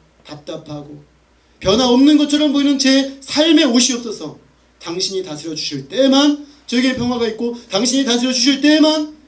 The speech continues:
놀라운 기쁨으로 주님 섬길 수 있음을 믿습니다." 이렇게 고백하며 주님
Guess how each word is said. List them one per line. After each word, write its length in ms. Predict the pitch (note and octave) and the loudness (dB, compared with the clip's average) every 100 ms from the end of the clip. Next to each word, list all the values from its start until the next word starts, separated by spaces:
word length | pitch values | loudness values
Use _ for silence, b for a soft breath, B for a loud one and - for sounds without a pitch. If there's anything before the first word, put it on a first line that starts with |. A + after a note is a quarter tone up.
| _ | _
놀라운 400 | F#3+ A3 G#3+ G#3+ | -2 0 -2 -4
기쁨으로 680 | F#3+ F3+ F#3+ F3+ F3+ F3+ - _ _ _ _ | -10 -12 -10 -6 -6 -8 -14 _ _ _ _
주님 240 | - D3 D3 | -8 -4 -4
섬길 260 | F#3 F3 | -4 -6
수 140 | D3+ C#3+ | -6 -8
있음을 400 | - C3 C3 C3 - | -10 -10 -10 -14 -16
믿습니다." 480 | D3+ C#3+ D3 B2+ A2+ - - b b | -12 -8 -6 -8 -10 -16 -20 b b
이렇게 240 | B3 C4+ | 0 2
고백하며 680 | C4+ D4+ D#4 B3 G3 D#3+ - - _ _ _ | 2 2 2 -2 -4 -6 -8 -14 _ _ _
주님 480 | - D3+ D#3 D3+ D3 | -10 -6 -6 -6 -8